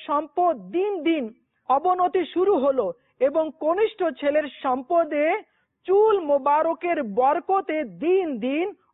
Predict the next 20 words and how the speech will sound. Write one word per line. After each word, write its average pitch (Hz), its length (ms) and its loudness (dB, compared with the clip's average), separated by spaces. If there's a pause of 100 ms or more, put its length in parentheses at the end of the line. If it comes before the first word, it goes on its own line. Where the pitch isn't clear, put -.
(120)
উন্নতি 294 560 0
শুরু 247 380 -4
হলো। 208 560 2 (360)
কিছুদিন 320 460 -4
পর 269 420 0 (160)
ওই 277 240 2 (100)
ছোট্ট - 240 -8
ছেলে 285 400 0
মারা 220 380 -2
যায়। 185 300 -4 (140)
সেই 339 300 -2
সময়কার 285 720 0 (360)
বুজুর্গকে 320 720 -2 (100)
আল্লাহ 302 240 0
নবী 285 300 -4
মাহবুবে 277 560 -4
আরবি 302 400 -2
সাল্লাল্লাহু 277 560 -2
আলাইহি 262 360 -4
ওয়াসাল্লাম 285 680 -4